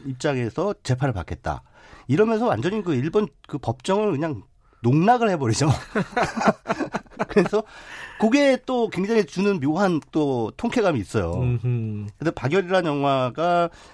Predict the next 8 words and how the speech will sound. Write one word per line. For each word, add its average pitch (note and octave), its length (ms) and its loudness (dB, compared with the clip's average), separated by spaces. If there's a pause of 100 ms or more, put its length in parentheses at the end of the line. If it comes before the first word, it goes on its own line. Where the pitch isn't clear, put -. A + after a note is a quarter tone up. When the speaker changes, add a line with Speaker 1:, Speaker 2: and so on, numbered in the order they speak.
(120)
Speaker 1:
어, A#2+ 100 0
사실 E3 260 0
우리가 C#3 260 2
미처 D#3 340 -2
몰랐던 F#2+ 840 -4
그 G2+ 80 -6
일본에서, B2 400 0
Speaker 2:
그렇죠. A2 360 0